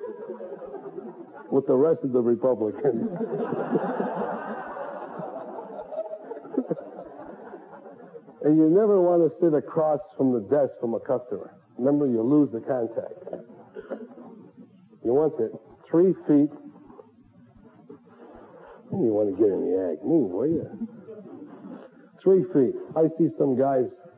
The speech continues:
have a customer over there. Now, how can you get a contact with the guy?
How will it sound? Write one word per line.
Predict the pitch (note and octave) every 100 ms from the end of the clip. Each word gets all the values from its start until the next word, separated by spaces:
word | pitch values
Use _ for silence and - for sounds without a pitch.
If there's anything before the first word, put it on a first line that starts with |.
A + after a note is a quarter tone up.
| - - - - -
have | C#3
a | A#2
customer | - C3 - A2+
over | A2+ G#2+
there. | G2 G#2 F#2+ - - - - - - - - - -
Now, | G3 F3+
how | G#3+ -
can | C#3
you | A2+
get | G#2
a | F2+ -
contact | G#2 F2+ - D#2+ -
with | D#2+
the | -
guy? | D#2 -